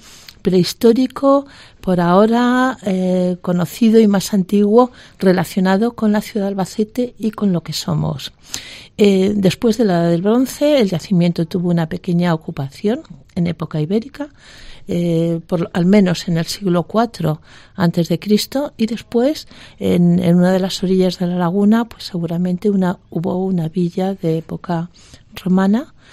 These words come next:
porque tenemos materiales romanos en el Museo de Albacete. Es decir, el Museo de Albacete además tiene toda la documentación científica que desde, o todas las noticias científicas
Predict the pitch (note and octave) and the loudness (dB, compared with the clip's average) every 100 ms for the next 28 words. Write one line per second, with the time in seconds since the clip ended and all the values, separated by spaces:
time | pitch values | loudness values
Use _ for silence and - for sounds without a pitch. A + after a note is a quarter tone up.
0 | - - - - F3 - - E3+ D#3+ E3+ | -20 -20 -14 -4 -4 -4 -6 -4 -2 0
1 | E3+ A3 F#3+ E3+ D3+ E3 E3 A3+ - F#3+ | -2 -2 -4 -2 -2 -2 -4 -6 -6 -10
2 | - F3 B3+ G#3+ - - D#3+ F3 E3+ - | -4 -2 0 -2 -6 -6 -4 -4 -6 -4
3 | F3 E3 D3+ D3 - C4+ F3+ - - - | -2 -2 -4 -6 -8 -4 -6 -6 -20 -16
4 | - - F3 D#3+ - F3+ F3 G3 G3+ G3+ | -16 -2 2 2 0 -2 -2 -2 -2 2
5 | G#3 G3+ A3 - A3 G#3+ G#3+ - - - | 4 4 2 2 4 4 2 -20 -20 -18
6 | - A3 A3+ A3+ G#3 F#3+ G#3 F#3 G3+ G3 | 0 2 2 2 2 0 -2 -2 -2 -4
7 | - - - - A3 G#3+ - F3+ G3+ - | -6 -18 -10 0 2 2 0 0 0 -2
8 | A3 A3+ A3 - - - _ A#3 A3+ G3+ | -2 0 -2 -4 -20 -20 _ 4 4 2
9 | - F#3+ F#3 F#3+ E3+ G3+ A#3 A3+ F3+ E3+ | 2 2 2 0 2 2 6 6 4 2
10 | A3 - F3 - E3+ F3 - G#3 A3 - | -2 0 -2 -2 -4 -4 -8 -2 -2 -2